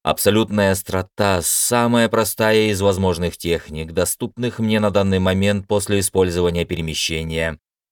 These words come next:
но ее оказывается более чем достаточно. Слышу хрип и бульканье старика. Секунда, и он исчезает во вспышке яростного света.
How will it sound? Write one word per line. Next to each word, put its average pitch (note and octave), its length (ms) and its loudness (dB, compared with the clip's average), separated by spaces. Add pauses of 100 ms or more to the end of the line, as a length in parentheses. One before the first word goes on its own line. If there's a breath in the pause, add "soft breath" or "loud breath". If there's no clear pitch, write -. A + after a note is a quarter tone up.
но C#3+ 180 0
ее C3 280 4
оказывается G2+ 580 0
более D#2+ 300 0
чем D2+ 200 -8
достаточно. - 840 -10 (880)
Слышу C#3 400 0
хрип C#3+ 460 -2
и C3 100 2
бульканье G2+ 760 -4
старика. D2 720 -4 (500)
Секунда, B2 640 0
и A#2+ 100 4
он A2+ 260 4
исчезает G#2 600 2
во G2 160 4
вспышке F#2 540 -4
яростного C#2 480 -2
света. A1+ 600 -8